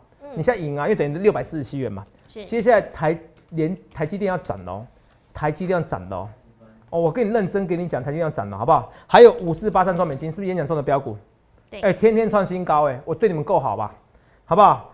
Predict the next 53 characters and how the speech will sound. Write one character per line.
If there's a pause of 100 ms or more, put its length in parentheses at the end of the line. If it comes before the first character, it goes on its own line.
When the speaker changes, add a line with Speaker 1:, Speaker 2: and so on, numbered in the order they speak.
Speaker 2:
那
今
天
说
二
极
体
要
涨
价
了
啦， (380)
不
用
担
心，
慢
慢
来。 (380)
哦，
德
微， (420)
哦，
追
这
一
根
以
后
稍
微
拉
回，
不
用
担
心， (360)
技
术
线
型
还
是
很
漂
亮， (140)
好
不
好？
不
要
紧
张，